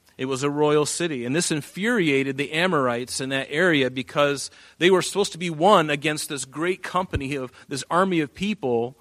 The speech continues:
that had been invading the land. They should have been confederate, but the Gibeons said, "You know what? After what we've heard and what we've seen, we are toast. <laughs> We're not gonna survive this." And so they,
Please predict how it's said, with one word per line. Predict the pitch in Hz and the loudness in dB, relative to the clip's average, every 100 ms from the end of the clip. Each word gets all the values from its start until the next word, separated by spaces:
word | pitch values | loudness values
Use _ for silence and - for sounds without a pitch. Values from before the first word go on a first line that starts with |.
| _ - - _ - | _ -20 -20 _ -4
that | 135 131 | -2 -2
had | 151 147 | -4 -4
been | 151 | -4
invading | 147 139 147 185 160 135 | -4 -2 0 2 0 -2
the | 139 | -2
land. | 143 160 190 117 101 _ _ _ _ _ _ _ _ _ | -2 -2 -4 -6 -12 _ _ _ _ _ _ _ _ _
They | 143 | -4
should | 143 - 233 | 0 2 4
have | 180 | 4
been | 175 180 | 2 -2
confederate, | 175 160 185 190 147 117 | -6 -4 0 0 0 -4
but | 135 131 | -6 -6
the | |
Gibeons | 131 143 185 233 143 131 | -6 -2 0 2 0 -2
said, | 160 156 | -2 -2
"You | |
know | 170 175 | -2 0
what? | 165 185 220 - - _ _ _ _ _ _ _ _ _ _ _ _ _ _ _ | 0 0 -2 -8 -20 _ _ _ _ _ _ _ _ _ _ _ _ _ _ _
After | 151 160 170 | -8 -2 0
what | 196 190 | 0 0
we've | 196 | -2
heard | 135 175 165 | -2 0 0
and | 143 | 0
what | 151 | -4
we've | 156 147 | -6 -8
seen, | - 151 139 127 120 120 _ _ _ _ - | -6 -4 -4 -4 -8 -14 _ _ _ _ -18
we | 135 170 | -8 -2
are | 156 | 0
toast. | 120 - 131 117 92 - - - _ _ _ _ _ - | -2 -6 -6 -6 -10 -16 -18 -20 _ _ _ _ _ -18
<laughs> | 120 - - 120 | -18 -18 -20 -6
We're | 151 | 2
not | 202 165 | 4 2
gonna | 151 143 | 0 -4
survive | - 135 127 131 123 110 | -4 -2 2 4 2 -2
this." | 107 95 - - - _ _ _ | -10 -12 -14 -14 -18 _ _ _
And | 120 | -8
so | - 147 135 | 0 4 6
they, | 143 147 | 6 4